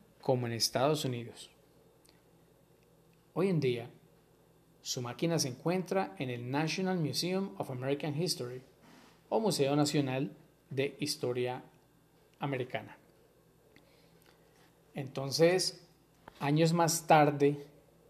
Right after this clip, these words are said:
en mil ochocientos cuarenta y uno, John Gorrie vuelve a la práctica médica para poder cubrir sus gastos. Además, se convirtió en administrador de correos,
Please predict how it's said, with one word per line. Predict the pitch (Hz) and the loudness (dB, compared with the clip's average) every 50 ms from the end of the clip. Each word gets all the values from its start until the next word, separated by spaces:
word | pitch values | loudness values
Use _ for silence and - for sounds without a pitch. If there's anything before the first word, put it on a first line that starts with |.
| _ _ _ _ _ _ _ _ _ _ _ _ _ _ _ _ | _ _ _ _ _ _ _ _ _ _ _ _ _ _ _ _
en | - 135 123 120 120 | -6 -4 -4 -2 -2
mil | 143 165 185 190 202 190 190 - - | 0 2 2 2 0 -2 -6 -4 2
ochocientos | - 165 160 - - 120 - - - 190 185 185 180 165 170 160 147 | 2 2 2 2 -6 -6 -6 -4 -2 -2 -2 -2 -2 -2 -4 -4 -6
cuarenta | - - 135 127 123 123 120 - 120 117 | -4 -4 -4 -4 -2 -4 -8 -10 -10 -10
y | 120 120 | -10 -12
uno, | 120 113 - - - _ _ _ _ _ _ _ _ _ _ _ _ _ _ _ _ _ _ _ _ _ 139 | -12 -14 -16 -18 -20 _ _ _ _ _ _ _ _ _ _ _ _ _ _ _ _ _ _ _ _ _ -4
John | 135 135 135 | -4 -2 4
Gorrie | 139 160 165 165 170 160 | 6 6 8 8 6 6
vuelve | 170 165 156 165 | 6 6 8 6
a | 160 | 4
la | 147 135 151 | 4 2 0
práctica | 127 120 - 156 147 - | -4 -2 -2 -2 -2 -2
médica | 127 127 131 127 120 120 - - - - _ _ _ _ _ _ _ _ _ _ _ _ _ _ _ _ _ _ _ _ _ _ _ _ _ _ _ _ _ - | -2 -2 -2 -2 -4 -6 -8 -14 -20 -20 _ _ _ _ _ _ _ _ _ _ _ _ _ _ _ _ _ _ _ _ _ _ _ _ _ _ _ _ _ -2
para | 135 127 123 123 | -2 -2 -2 -2
poder | - 127 123 123 | -2 -4 -4 0
cubrir | - 143 143 139 131 | 0 0 0 0 0
sus | 127 139 143 | -2 -4 -4
gastos. | 143 135 123 - - - - - - - - _ _ _ _ _ _ _ _ _ _ _ _ _ _ _ _ _ _ _ _ _ | -2 -4 -6 -6 -8 -10 -12 -18 -20 -20 -20 _ _ _ _ _ _ _ _ _ _ _ _ _ _ _ _ _ _ _ _ _
Además, | - 139 131 127 127 127 - | -4 -4 -2 -2 -4 -2 -4
se | 160 | -2
convirtió | 160 165 151 143 131 131 - 139 131 127 131 - | 0 2 2 2 2 0 0 2 2 0 0 0
en | - 151 | 0 0
administrador | 156 151 143 135 127 - - 123 127 135 | 2 2 2 0 0 -4 -4 -4 0 0
de | 156 147 | 0 0
correos, | 147 131 127 135 147 151 160 160 160 165 160 - - - | 2 0 2 4 6 6 6 6 4 2 0 -6 -12 -18